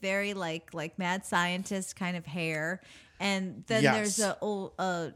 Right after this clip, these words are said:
Speaker 1: a plumper older woman who is the doctor, I think,
Speaker 2: Yes.
Speaker 1: in charge.
Speaker 2: A legitimate
Speaker 1: Yes.
Speaker 2: doctor, I believe.
Speaker 1: And telling
Speaker 2: I
Speaker 1: him
Speaker 2: was ready for someone to walk in and go,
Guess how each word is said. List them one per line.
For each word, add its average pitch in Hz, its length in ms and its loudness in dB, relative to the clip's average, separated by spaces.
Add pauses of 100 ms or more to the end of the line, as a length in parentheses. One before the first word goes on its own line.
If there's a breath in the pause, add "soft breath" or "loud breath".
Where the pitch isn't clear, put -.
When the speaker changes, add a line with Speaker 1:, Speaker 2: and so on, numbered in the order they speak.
(140)
Speaker 1:
a 175 120 -4
plumper 233 680 -2 (240)
older 208 320 -2
woman 190 560 -2 (220 soft breath)
who 208 180 0
is 190 160 2
the 196 100 -4
doctor, 175 880 2 (300)
I 180 160 2
think, 170 400 0
Speaker 2:
Yes. 147 200 4
Speaker 1:
in 165 80 -2
charge. 143 440 -4
Speaker 2:
A - 20 6
legitimate 190 720 8
Speaker 1:
Yes. 151 240 10
Speaker 2:
doctor, 160 400 2
I 233 120 6
believe. 139 400 2
Speaker 1:
And 226 180 0
telling 262 360 2
Speaker 2:
I 254 120 12
Speaker 1:
him 226 160 6
Speaker 2:
was 240 280 8
ready 196 360 10
for 185 180 6
someone 190 320 8
to 180 80 6
walk 175 380 6
in 175 120 8
and 156 140 2
go, 135 340 4